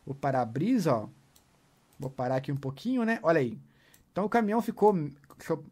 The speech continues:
é, o complicado aqui é só movimentar a, a câmera junto com a, com a mangueira aqui, ó. Mas olha só pra vocês verem, o caminhão ficou meio limpo. Agora eu vou dar um talentinho nas rodas, ó, até chegar um pouco mais perto. Olha pra vocês verem, pessoal, ó.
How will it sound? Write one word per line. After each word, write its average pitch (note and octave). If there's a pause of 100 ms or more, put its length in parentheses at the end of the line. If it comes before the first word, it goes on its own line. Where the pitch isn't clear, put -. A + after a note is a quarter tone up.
é, D3+ (140)
o D3+ (160)
complicado A#3+
aqui B3+
é B3+
só C4+
movimentar A3+ (180)
a, C#3
a C#3
câmera A#3
junto G3
com G#3+
a, G3 (540)
com E3
a E3
mangueira F3
aqui, -
ó. G#2+ (420)
Mas C3+
olha G#3
só A3+
pra -
vocês G3
verem, C3
o -
caminhão E3
ficou F#3
meio F3
limpo. F#3
Agora C#3+
eu D#3+
vou E3+
dar E3
um F3+
talentinho D#3+
nas D3
rodas, F3
ó, B2
até D3
chegar D#3
um C#3+
pouco D3
mais C3+
perto. F#3+ (560)
Olha F3
pra F#3
vocês F#3
verem, C3+
pessoal, C3+
ó. B2